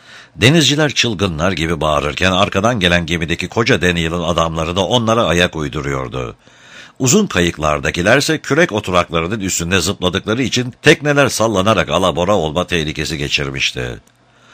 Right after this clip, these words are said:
Batarya'daki toplar hala çaresizlik içinde denize gülleler yağdırıyordu.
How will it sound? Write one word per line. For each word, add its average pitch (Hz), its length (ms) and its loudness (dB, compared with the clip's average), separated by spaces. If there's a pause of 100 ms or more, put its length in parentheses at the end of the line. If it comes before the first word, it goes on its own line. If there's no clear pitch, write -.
(220)
Batarya'daki 76 640 -2
toplar 78 380 -4
hala 107 380 4
çaresizlik 90 640 0
içinde 85 400 -2
denize 95 340 -2
gülleler 90 540 0
yağdırıyordu. 71 880 -4